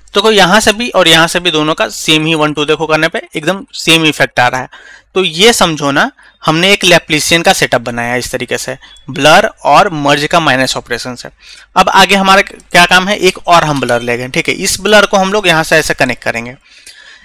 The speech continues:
यहाँ से कनेक्ट करने के बाद ये हो जाएगा हमारा इस तरीके से, और फिर एक और मर्ज लेंगे, ऐसे मर्ज लोगे आप और इसका बी जाएगा यहाँ पे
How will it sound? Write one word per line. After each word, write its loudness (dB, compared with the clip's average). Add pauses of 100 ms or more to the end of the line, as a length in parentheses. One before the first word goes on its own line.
(120)
यहाँ 4
से 0
कनेक्ट 0
करने 2
के 0
बाद 2 (640)
ये 2
हो 0
जाएगा 4
हमारा 4
इस 0
तरीके -2
से, -4
और -2
फिर -2
एक 0
और 2
मर्ज -4
लेंगे, -4
ऐसे 0
मर्ज 2
लोगे 0
आप 0 (400)
और 2
इसका 2
बी -2
जाएगा 4
यहाँ 2
पे -4